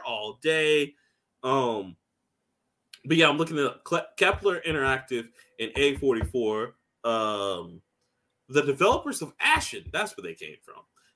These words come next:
Uh, from twenty eighteen that did really well. Uh, you'll be doing stuff with A I controlled magic animal companions and guns.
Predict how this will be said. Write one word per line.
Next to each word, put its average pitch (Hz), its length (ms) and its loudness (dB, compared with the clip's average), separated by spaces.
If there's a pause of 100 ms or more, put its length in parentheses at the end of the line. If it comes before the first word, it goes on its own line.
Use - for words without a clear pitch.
(140)
Uh, 117 540 4
from 95 300 -8
twenty 143 320 0
eighteen 117 460 -4
that 101 140 -4
did 107 180 -2
really 98 240 -2
well. 98 420 -2 (300)
Uh, 113 320 2
you'll 120 160 2
be 113 160 -8
doing 120 360 0
stuff 113 380 0 (140)
with 101 320 0 (100)
A 151 180 6
I 139 140 4
controlled 120 480 -2
magic 101 380 -2
animal 160 320 0
companions 135 840 -4 (420)
and 151 300 2
guns. 98 480 -4